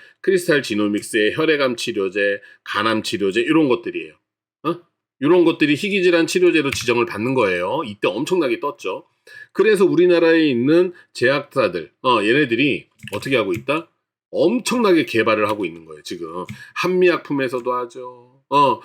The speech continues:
지금 막 더, 여-, 뭐, 다 하고 있습니다. 종근당에서도 하죠. 어, 계속적으로 이 희귀의약품, 희귀질환 치료제를 계속적으로 개발을 하고 있다라고 하는 게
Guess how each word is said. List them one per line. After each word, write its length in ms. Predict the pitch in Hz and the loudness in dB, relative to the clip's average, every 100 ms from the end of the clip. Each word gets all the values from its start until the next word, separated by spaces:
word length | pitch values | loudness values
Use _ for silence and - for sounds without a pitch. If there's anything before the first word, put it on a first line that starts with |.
| - - | -14 -6
지금 280 | 175 208 196 | -2 0 0
막 240 | 180 175 _ _ | -2 -4 _ _
더, 100 | - - | -6 -2
여-, 180 | 175 - | -2 -2
뭐, 220 | 165 208 - - - | -2 -2 -4 -14 -10
다 240 | - 180 | -4 2
하고 160 | 240 233 | 2 0
있습니다. 300 | - 120 104 | -4 -6 -4
종근당에서도 960 | 147 143 143 135 127 127 117 123 127 123 | 0 0 2 0 -2 -4 -8 -8 -8 -8
하죠. 480 | 123 120 120 123 _ | -10 -16 -18 -20 _
어, 220 | 127 107 - - - | -2 -2 -4 -18 -18
계속적으로 1160 | - 165 320 339 254 196 - 160 127 127 165 175 - - | -2 2 4 4 2 0 0 0 0 2 2 0 -8 -8
이 300 | 139 165 165 | -4 -2 -4
희귀의약품, 1300 | - 233 208 - 233 233 151 127 131 135 - - 92 - - _ _ _ _ | -6 -10 -10 -8 -6 -4 -4 -2 -2 -4 -8 -14 -12 -14 -16 _ _ _ _
희귀질환 680 | - 247 247 208 202 190 180 | -10 -4 -2 0 0 0 -2
치료제를 760 | - 247 240 160 110 170 196 - - | -4 -4 0 0 2 0 0 -6 -14
계속적으로 560 | - 143 202 196 156 131 | -6 -4 0 0 2 0
개발을 400 | 98 95 98 98 | -2 -2 0 -2
하고 220 | 139 123 | -4 -4
있다라고 460 | 90 - 104 95 104 | -6 -2 -2 0 -2
하는 240 | 110 104 | -4 -2
게 280 | 135 175 | 0 0